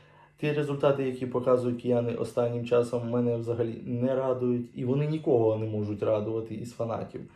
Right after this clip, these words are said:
звісно ж, е, киян. Тому що, е, програшна серія, яка почалася у кваліфікації Ліги Чемпіонів,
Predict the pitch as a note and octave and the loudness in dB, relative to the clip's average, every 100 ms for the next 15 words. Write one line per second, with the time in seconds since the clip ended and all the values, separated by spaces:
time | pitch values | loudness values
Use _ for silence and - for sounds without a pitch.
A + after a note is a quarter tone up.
0 | - _ A2+ G#2+ G#2 A#2 A#2 - - - | -20 _ -10 -8 -8 -10 -12 -20 -20 -20
1 | - - A#2 A#2 A#2 A#2+ A#2+ D3 D#3 E3 | -18 -8 -4 -4 -4 -4 -2 -2 -4 -8
2 | - _ _ _ _ _ _ _ _ _ | -16 _ _ _ _ _ _ _ _ _
3 | _ - A#2+ C#3 C3+ C3 A#2+ A2+ - A2+ | _ -6 -2 0 0 4 4 4 0 -2
4 | A2+ A2 A2 C3+ B2+ A#2+ B2 A#2+ - A#2+ | 0 0 0 0 0 -2 0 0 4 4
5 | A#2 A2+ A2 A2 G#2+ A2 A2+ A2+ A#2 - | 4 2 2 0 -2 -2 0 0 -2 -4
6 | - - - B2 A#2+ C3 A#2+ A2+ A2 B2 | -6 -4 -4 -4 -4 -2 0 0 -2 -6
7 | A#2 A#2 A#2 A#2+ A#2+ C#3+ D3 C#3 | -4 -6 -8 -8 -4 -2 -2 -6